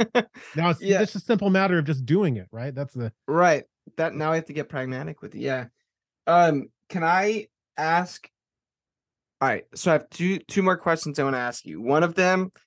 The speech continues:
Speaker 1: is very nerdy, and I'm just excited about it. The other one is more practical in, uh, say you and I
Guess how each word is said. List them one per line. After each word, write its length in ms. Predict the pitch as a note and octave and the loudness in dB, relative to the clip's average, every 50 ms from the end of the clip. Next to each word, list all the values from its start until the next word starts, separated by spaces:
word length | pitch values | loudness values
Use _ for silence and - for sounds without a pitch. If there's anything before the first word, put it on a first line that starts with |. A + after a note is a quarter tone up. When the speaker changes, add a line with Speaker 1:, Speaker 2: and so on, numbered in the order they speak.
| _ _ _ | _ _ _
Speaker 1:
is 180 | - C#3+ C3+ | -4 -4 -2
very 280 | C3 C3 C#3+ D3+ E3 F3 | 0 2 4 4 4 4
nerdy, 540 | F3 D#3+ D#3 D3+ D3 C#3+ D#3 D#3 D#3+ D#3+ D#3 - _ _ _ _ _ - | 4 4 4 4 4 4 2 0 0 -2 -4 -8 _ _ _ _ _ -2
and 500 | B2 C3 C3 C3+ C3 C3 C3 B2+ A2+ - - _ _ _ _ _ _ _ _ | 0 2 2 4 2 2 2 0 -2 -6 -12 _ _ _ _ _ _ _ _
I'm 280 | - B2+ C3+ C#3+ C#3+ C#3+ | -2 0 0 0 0 -2
just 400 | C3+ C#3+ C3+ C3+ - - - - _ | -4 -8 -8 -8 -10 -12 -16 -12 _
excited 420 | - C3 - - D3 B2+ B2 A#2+ A2 | -10 -8 -4 0 2 2 2 2 0
about 240 | G#2+ A2 A2 A2+ A#2 | 0 0 0 2 2
it. 180 | A#2+ - - _ _ _ _ _ - | 0 -2 -4 _ _ _ _ _ -2
The 100 | B2 D3 | 2 2
other 200 | E3 F#3 G3+ F#3+ | 4 4 4 4
one 360 | E3+ D#3 D3 D3 C#3+ C#3+ C#3 | 4 4 2 2 2 0 0
is 380 | - - C3 C#3 C3+ C3 - - | -2 0 0 0 0 0 -2 -4
more 760 | B2+ C3 C3+ C#3+ D3 D3+ D3+ D3+ D3+ D3 C#3+ C#3+ C#3+ C#3 C3+ _ _ _ _ _ _ _ _ _ _ | -2 0 2 2 4 4 2 2 2 0 0 0 -2 -2 -6 _ _ _ _ _ _ _ _ _ _
practical 800 | - F3 E3+ F3 F3 - - F3+ - C3+ A#2 A2+ A#2 B2 C#3 - _ _ - | 0 0 0 0 -2 -6 -12 -12 -10 -8 -6 -6 -6 -8 -8 -12 _ _ 2
in, 640 | C3+ C#3 C#3 C#3 C#3 C#3 C#3 C#3 C#3 C3+ C3+ C3 C3 _ _ _ _ _ _ _ - | 4 4 6 6 6 4 4 4 4 2 2 0 -2 _ _ _ _ _ _ _ 0
uh, 520 | A#2+ B2+ C3 C3 C3 B2+ B2+ B2+ B2+ B2 - - _ _ _ _ - | 2 4 4 4 4 4 4 2 0 -2 -4 -8 _ _ _ _ -14
say 640 | - - - - F3 D#3+ D#3+ D#3+ D#3+ D#3+ D#3+ D#3+ - - _ _ | -10 -8 -4 0 2 2 4 2 2 0 -2 -4 -6 -8 _ _
you 200 | - C#3 D3+ D3+ | -8 -4 -2 -2
and 100 | D3+ C#3+ | -2 -2
I 460 | C#3+ C#3+ C#3+ C#3+ C#3 C#3+ C#3 C3+ - | -2 -2 -2 -2 -2 -2 -4 -6 -6